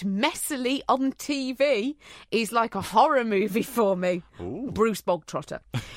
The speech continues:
Speaker 1: I really want help, but it is not a normal fear, and I just don't know where to start.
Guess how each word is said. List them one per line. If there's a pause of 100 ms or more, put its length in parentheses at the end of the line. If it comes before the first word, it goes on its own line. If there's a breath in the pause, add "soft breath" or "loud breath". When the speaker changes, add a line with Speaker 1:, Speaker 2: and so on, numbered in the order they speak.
(240 loud breath)
Speaker 1:
I
really
want
help,
but
it
is
not
a
normal
fear,
and
I
just
don't
know
where
to
start.